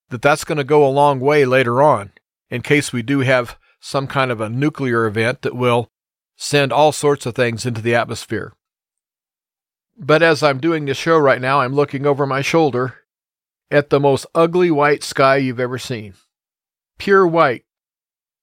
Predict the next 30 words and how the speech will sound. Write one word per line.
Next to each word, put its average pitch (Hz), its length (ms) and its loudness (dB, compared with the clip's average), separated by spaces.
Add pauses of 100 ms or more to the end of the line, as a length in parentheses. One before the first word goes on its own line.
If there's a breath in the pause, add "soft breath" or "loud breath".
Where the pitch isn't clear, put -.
(120)
And 156 140 0
I 190 120 2
pointed 233 440 -4
that 165 180 2
out 175 260 0
to 139 160 0
a 120 60 0
person 117 420 -6
the 117 100 -6
other 113 160 -2
day. 117 260 2 (400)
I 127 140 -2
was 139 200 -2
at 135 120 -2
the 113 100 -4
hardware 131 420 -2
store 135 380 -2
buying 127 340 0
some 113 200 -10
clamps, - 580 -2 (680)
and 135 360 -2 (280 soft breath)
there 143 120 2
was 139 160 0
a 127 60 -2
guy 131 200 0
talking 127 440 -4
about 120 420 -2 (240)
just - 240 -6
world 135 360 2
situation. 127 680 -4